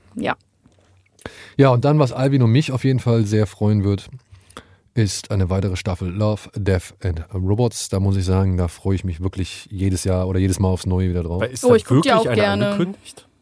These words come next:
Speaker 2: Naja.
Speaker 3: Also, äh, dann ist es komplett an mir vorbeigegangen. Also, ich freue mich natürlich auch.
Speaker 2: Wenn sie denn kommt.
Speaker 3: Ja,
Speaker 2: Die, die,
Speaker 3: wenn
Speaker 2: das ist so, ne?
Speaker 1: Das sind ja hier unsere ohne festen Release,
Speaker 2: Genau.
Speaker 1: ne?
Speaker 2: Ja.
Speaker 1: Also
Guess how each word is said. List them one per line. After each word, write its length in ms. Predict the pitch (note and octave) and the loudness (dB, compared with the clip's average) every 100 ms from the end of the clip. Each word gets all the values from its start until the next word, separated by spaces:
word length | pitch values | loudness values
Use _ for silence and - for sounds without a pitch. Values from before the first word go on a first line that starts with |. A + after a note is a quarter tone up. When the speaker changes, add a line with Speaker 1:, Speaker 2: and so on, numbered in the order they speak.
| - | -2
Speaker 2:
Naja. 300 | F#2+ F2 F2 - F2 - - - - | 0 0 -4 -10 -14 -18 -20 -20 -4
Speaker 3:
Also, 320 | B2+ A#2+ A#2+ A2 | 0 2 2 0
äh, 220 | B2+ A#2 G2+ | -6 -10 -8
dann 200 | A2+ G2+ A2+ | -6 -6 -6
ist 100 | G2+ | -10
es 140 | G2+ | -10
komplett 320 | G#2 - G2 | -8 -6 -6
an 80 | G2 | -4
mir 100 | F#2 | -6
vorbeigegangen. 580 | - E2+ A2+ A#2 F2 F2 | -8 -8 -4 -4 -6 -8
Also, 160 | G2+ | -6
ich 120 | A#2+ - | -6 -2
freue 180 | B2+ | 0
mich 140 | A#2+ B2 | 0 0
natürlich 360 | A#2 G#2+ F#2 | -4 -6 -8
auch. 280 | D2+ F#2 D3+ - | -6 -4 -6 0
Speaker 2:
Wenn 220 | C3 D#3+ | 4 4
sie 140 | C#3+ C#3+ | 4 4
denn 160 | C#3 | 2
kommt. 300 | B2+ A2+ - _ A2 | 2 0 -4 _ 0
Speaker 3:
Ja, 160 | A#2 | 2
Speaker 2:
Die, 120 | B2+ C3 | 4 2
die, 60 | |
Speaker 3:
wenn 120 | A#2+ G#2+ | 2 0
Speaker 2:
das 80 | B2+ | 0
ist 120 | B2 | 2
so, 100 | A2+ | 4
ne? 200 | C3+ F3 | 2 2
Speaker 1:
Das 160 | A3 C#4+ | 2 4
sind 120 | C4+ | 4
ja 80 | B3 | 4
hier 180 | A#3+ A3 | 2 2
unsere 680 | B3 A#3 A3 A3 G#3+ G#3 - - - | 2 0 0 0 2 -2 -6 -18 -2
ohne 380 | B3+ B3 A3+ | 4 4 4
festen 400 | G#3 G#3+ G3+ - | 2 -2 -2 -2
Release, 460 | G#3+ G3+ G3+ F#3+ F3+ | 0 0 0 -2 0
Speaker 2:
Genau. 120 | G#3 | 2
Speaker 1:
ne? 60 | - | 4
Speaker 2:
Ja. 160 | A#3+ | 2
Speaker 1:
Also 460 | F#2 - F#3+ F#3+ F#3+ | 0 -4 -6 -8 -10